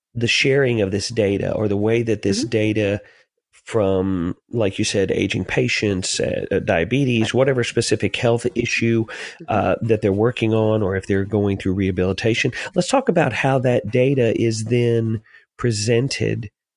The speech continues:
Speaker 1: to their healthcare professional. What's that process?
Speaker 2: Right. So, so we have, um, so, so we're, so mainly <laughs> we are made up of multidisciplinary engineers.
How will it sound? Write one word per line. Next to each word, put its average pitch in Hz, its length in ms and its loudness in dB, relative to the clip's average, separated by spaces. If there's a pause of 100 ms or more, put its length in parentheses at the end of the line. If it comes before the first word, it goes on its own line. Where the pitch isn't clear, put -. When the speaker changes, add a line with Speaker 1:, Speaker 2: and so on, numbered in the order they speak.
(140)
Speaker 1:
to 113 600 0
their 110 300 2
healthcare 107 520 0
professional. 104 640 -2
What's 143 180 -2
that 120 200 0
process? - 600 -8 (560)
Speaker 2:
Right. 180 320 -4
So, 180 600 -2
so 190 160 -4
we 196 240 -2
have, 180 520 0
um, 160 160 -6 (380)
so, 185 240 -2
so 185 160 -2
we're, 196 220 -2 (640)
so - 140 -4
mainly 165 520 0 (240)
<laughs> 175 240 0
we 170 160 2
are 143 80 0
made 151 180 0
up 147 140 0
of 139 240 0
multidisciplinary 135 920 -2
engineers. 135 540 -2